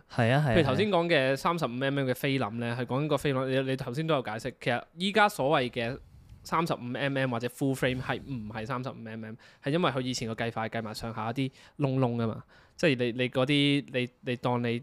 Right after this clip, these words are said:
Speaker 2: 望一卷菲林嘅時候，有上下啲窿窿係計埋一啲㗎嘛。
Speaker 1: 嗯。
Speaker 2: 咁但係你，你依家 full frame sensor 都唔係。然之後又有好多 archaic 嘅 term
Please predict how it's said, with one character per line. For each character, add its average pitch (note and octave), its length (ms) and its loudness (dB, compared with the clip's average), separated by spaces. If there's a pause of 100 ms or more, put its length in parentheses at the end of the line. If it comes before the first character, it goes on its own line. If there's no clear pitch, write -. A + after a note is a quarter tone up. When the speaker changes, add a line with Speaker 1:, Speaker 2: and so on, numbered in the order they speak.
(140)
Speaker 2:
望 A#2+ 180 0
一 C#3 60 -2 (260)
卷 A#2 200 -6
菲 B2+ 160 0
林 A#2 100 0
嘅 A#2 160 -2
時 A2+ 100 -6
候， G#2+ 80 -6
有 A2+ 120 -4
上 A2+ 240 -4
下 A2+ 120 -6
啲 A#2+ 120 -4
窿 B2 180 -2
窿 A2+ 180 -4
係 G#2 60 -8
計 A2+ 140 -8
埋 - 160 -12
一 - 40 -12
啲 A2+ 160 -12
㗎 B2 40 -14
嘛。 B2 80 -14 (140)
Speaker 1:
嗯。 G#2+ 340 0
Speaker 2:
咁 D3+ 100 0
但 C3+ 140 4
係 A#2 60 -2
你， A#2+ 180 -4
你 B2+ 60 0
依 - 20 -4
家 B2+ 160 2
full - 180 -2
frame B2+ 160 -2
sensor A#2+ 300 -2
都 A#2 80 -2
唔 - 100 -8
係。 C3+ 160 -12 (540)
然 D3+ 160 4
之 A3 120 6
後 G#3 80 6
又 D3 100 6
有 D3 100 8
好 D3+ 160 4
多 F#3+ 140 8
archaic D#3+ 520 2
嘅 B2 100 -4
term C3+ 260 2